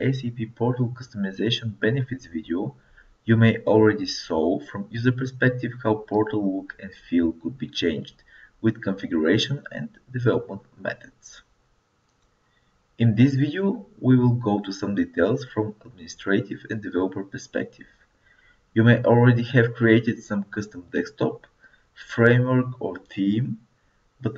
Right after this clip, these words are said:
let's quickly check the main points in their creation. To create a desktop, you need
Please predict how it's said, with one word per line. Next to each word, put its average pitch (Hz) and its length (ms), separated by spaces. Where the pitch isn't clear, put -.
let's 127 260
quickly 131 360
check 113 340
the - 60
main 98 300
points 110 720
in 143 200
their - 140
creation. - 680
To - 80
create 123 640
a 107 40
desktop, 107 680
you 120 180
need 104 300